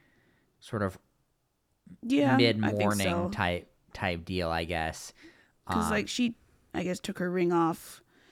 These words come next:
Speaker 2: asked for divorce, and we learn in After Party that,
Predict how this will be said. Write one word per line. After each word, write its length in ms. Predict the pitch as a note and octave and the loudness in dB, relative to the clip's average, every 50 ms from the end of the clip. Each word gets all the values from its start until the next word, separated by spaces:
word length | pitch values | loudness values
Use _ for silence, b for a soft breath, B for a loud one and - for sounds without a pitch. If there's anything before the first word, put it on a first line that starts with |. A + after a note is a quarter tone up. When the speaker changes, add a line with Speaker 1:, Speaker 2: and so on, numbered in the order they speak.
| b b b b b | b b b b b
Speaker 2:
asked 260 | - G#3 F#3+ G3 - | 2 2 2 2 -2
for 100 | - - | -8 -6
divorce, 540 | - F3 G#3 G3 G3+ G3 D#3+ D#3+ F3+ F#3 - | -6 -6 -2 0 2 4 4 4 2 0 0
and 80 | F3+ F#3 | -2 0
we 100 | F#3 F#3+ | 0 0
learn 200 | G3+ G#3 G3 F#3 | 0 2 2 2
in 80 | F3 | 2
After 280 | F3+ G3+ G#3+ - - F#3 | 2 2 0 -2 -6 -8
Party 380 | - - F3 E3+ E3 E3 F3 | -6 -4 -2 -2 0 0 0
that, 360 | E3+ - E3+ F3 E3 - - | 0 0 0 0 0 -2 -4